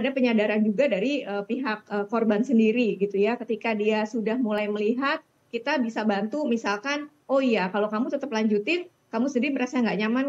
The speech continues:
kan, kamu nggak bisa melakukan hobi kamu kan, yang selama ini kamu lakukan, karena dikekang," gitu ya, karena ada pengekangan di sana. Jadi, perlu bantuan dari orang lain. Sampai kemudian ketika memang dia sudah tidak bisa, eh, sendiri lagi untuk menghadapi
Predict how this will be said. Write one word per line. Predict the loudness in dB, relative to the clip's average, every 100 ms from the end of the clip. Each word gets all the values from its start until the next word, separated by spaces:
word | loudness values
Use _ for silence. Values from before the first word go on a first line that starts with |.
| 0
kan, | 0 0 -2
kamu | -2 0
nggak | 0 0
bisa | -2
melakukan | 0 -2 -2 -4
hobi | -2 0 0
kamu | 0 0 0
kan, | 0 -2
yang | -2
selama | -4 -2 0
ini | 0
kamu | 0 -2 -2
lakukan, | -2 -2 -2 -2 -2 -4
karena | -2 0
dikekang," | 0 -2 -6 -4 -4 -4
gitu | 0 0
ya, |
karena | 0 0 -2
ada | 0
pengekangan | -2 0 -2 -2
di | -2
sana. | -2 -2
Jadi, | 0 0 0 -4 _ _
perlu | 0 2 2
bantuan | 2 2 2 2
dari | 2 2
orang | 0 -2
lain. | -2 -2 0 0
Sampai | -2 -2 -2 -2 -4
kemudian | 0 2 2 2 -2 -2 -4 -4
ketika | -4 -8 -4
memang | -2 -2 -2 -2
dia |
sudah | -2 -2 -2
tidak | 0 -2 -2
bisa, | -4 -2 -4 -6 _ _ _
eh, | -2 0 -2
sendiri | 2 4 4 4
lagi | 2 0 -2 0 0 0
untuk | 0 0 0
menghadapi | -2 -2 -2 -4